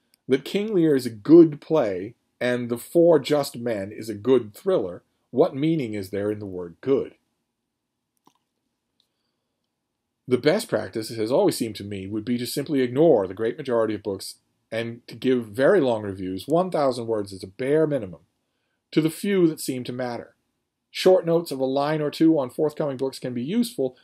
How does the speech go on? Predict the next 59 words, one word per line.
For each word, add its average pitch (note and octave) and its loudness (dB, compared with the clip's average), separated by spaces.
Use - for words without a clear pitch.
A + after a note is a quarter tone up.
but F3 -2
the F#3 6
usual F#3 4
middle-length D3 2
review A#2+ 0
of A2+ -4
six - -6
hundred A#2 -4
words E3 0
is C3+ -8
bound D#3+ -2
to D#3 -8
be C#3+ -2
worthless A#2+ -2
even F#3 -4
if C#3+ -4
the C#3+ -6
reviewer B2+ 0
genuinely C3 -6
wants C#3+ -8
to D#3 -8
write D#3+ 0
it. - -8
Normally, E3 4
he D#3 -4
doesn't D#3 2
want G2+ -16
to G2+ -18
write F#2+ -12
it, - -20
and G#2 -8
week G3 -2
in, D3 -4
week G3 -4
out B2 0
production C3+ -4
of G#2 -10
snippets E3+ -6
soon G#3 -2
reduces D3 0
him G#2+ -6
to A#2 -8
the A#2 -6
crushed - -2
figure B2 -2
in A2+ -8
the A2 -12
dressing B2+ -4
gown G#2+ -2
whom A2+ -12
I A#2+ -10
have A2 -6
described G#2 -8
at A2+ -18
the G2+ -18
beginning G#2 -8
of G2 -10
this G2 -8
article. G2 -10